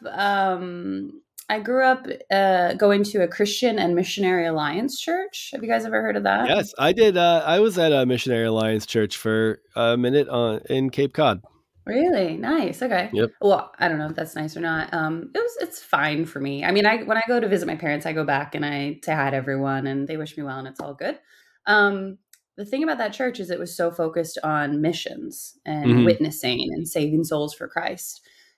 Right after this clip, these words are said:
Speaker 1: And so as I was growing up, there was sports, then I started getting into singing and theater. And then there was also this, like, "How many souls have you saved for Christ this year?" There was this, like, other
Speaker 2: Dang.
Speaker 1: box to fill.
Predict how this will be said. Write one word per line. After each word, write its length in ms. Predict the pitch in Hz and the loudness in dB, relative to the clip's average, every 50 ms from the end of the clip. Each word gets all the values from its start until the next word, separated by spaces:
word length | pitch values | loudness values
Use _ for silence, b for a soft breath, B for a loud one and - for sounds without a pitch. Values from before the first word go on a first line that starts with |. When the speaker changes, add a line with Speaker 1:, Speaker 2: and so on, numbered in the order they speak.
| _ | _
Speaker 1:
And 220 | - 170 180 180 170 | -2 0 0 0 0
so 520 | - 196 185 175 175 170 165 170 170 165 - | 2 4 4 6 6 6 6 4 2 0 -2
as 120 | 160 160 | 0 2
I 100 | 180 180 | 4 4
was 120 | 185 185 185 | 4 2 2
growing 280 | - 170 156 160 185 | 0 0 2 2 2
up, 260 | 214 214 196 190 - - | 4 4 2 2 0 -4
there 80 | 165 | -4
was 140 | 160 160 - | -4 -4 -6
sports, 500 | - - 214 220 220 214 214 208 - - | -4 -2 0 0 2 0 0 -2 -6 -12
then 140 | - 170 165 | -8 -6 -4
I 60 | 160 | -4
started 240 | 160 - 156 151 151 | -4 -4 -4 -4 -2
getting 180 | 151 143 143 | -4 -4 -4
into 100 | 143 160 | -4 -6
singing 420 | 160 - - 240 226 214 208 202 165 | -6 -4 -2 -2 0 2 2 2 2
and 120 | 151 160 | 2 0
theater. 400 | 160 196 202 202 202 202 202 196 | 2 2 2 4 4 4 4 2
And 120 | - - 165 | 2 0 0
then 140 | 165 165 | 0 2
there 140 | 170 160 156 | 2 2 0
was 100 | 156 147 | 0 2
also 320 | 156 156 160 - - - 139 | 0 0 0 -2 -4 -4 -4
this, 240 | 165 160 - - | -4 -6 -4 -2
like, 300 | 170 143 139 139 139 - _ _ _ _ _ _ _ | 0 2 2 0 -2 -8 _ _ _ _ _ _ _
"How 180 | _ - 175 180 185 | _ 2 2 4 6
many 180 | 185 185 175 | 4 4 2
souls 400 | 165 170 175 165 165 170 170 165 | 2 2 2 2 4 2 2 0
have 120 | 170 151 151 | -4 -2 -2
you 100 | 151 151 | -4 -2
saved 280 | - 156 151 151 - | -2 -2 -2 -2 -4
for 140 | - - 143 | -8 -10 -10
Christ 520 | 143 - - 143 143 147 143 - - - | -10 -6 -2 -2 -2 -2 -2 -6 -12 -12
this 260 | - 165 156 - - - | -14 -14 -12 -12 -10 -10
year?" 280 | - - - 208 202 - _ _ _ _ | -8 -8 -8 -10 -12 -16 _ _ _ _
There 100 | 165 160 | -6 -4
was 100 | 156 156 | -4 -4
this, 120 | 156 156 | -6 -6
like, 180 | 156 147 143 - _ _ _ _ _ _ _ - | -8 -8 -8 -14 _ _ _ _ _ _ _ -2
other 280 | 170 165 165 156 160 156 | 0 2 4 4 6 6
Speaker 2:
Dang. 120 | 143 147 | 6 6
Speaker 1:
box 420 | 139 135 143 143 - - - - | 4 2 0 -2 -6 -12 -14 -12
to 120 | - - 143 | -10 -12 -12
fill. 460 | - - _ 131 - - - - - | -12 -14 _ -10 -8 -8 -8 -10 -12